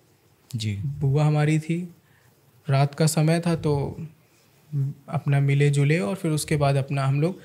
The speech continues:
Speaker 2: अपने अपने रूम में चले गए
Speaker 1: जी।
Speaker 2: सोने के लिए। मॉर्निंग में क्या हुआ कि ये बात मैंने अपनी बुआ को बताई
Speaker 1: हम्म।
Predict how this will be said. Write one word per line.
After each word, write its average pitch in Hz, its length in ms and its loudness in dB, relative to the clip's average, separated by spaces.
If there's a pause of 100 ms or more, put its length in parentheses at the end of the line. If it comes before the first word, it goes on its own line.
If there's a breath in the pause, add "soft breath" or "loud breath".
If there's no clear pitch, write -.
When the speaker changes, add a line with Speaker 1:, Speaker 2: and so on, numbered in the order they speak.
(280 loud breath)
Speaker 2:
अपने 175 260 0
अपने 175 240 2
रूम 156 200 4
में 175 120 2
चले 147 320 2
गए 135 260 -6 (100)
Speaker 1:
जी। 107 280 -4 (260)
Speaker 2:
सोने 143 300 2
के 131 120 0
लिए। 135 220 -6 (600 soft breath)
मॉर्निंग 175 440 6
में 240 120 4
क्या 196 180 2
हुआ 160 340 2 (680)
कि 196 120 4 (840)
ये 175 120 6
बात 180 300 6
मैंने 208 140 2
अपनी 220 180 -2
बुआ 156 300 2
को 156 160 0
बताई 135 380 -6 (240)
Speaker 1:
हम्म। 113 1000 -6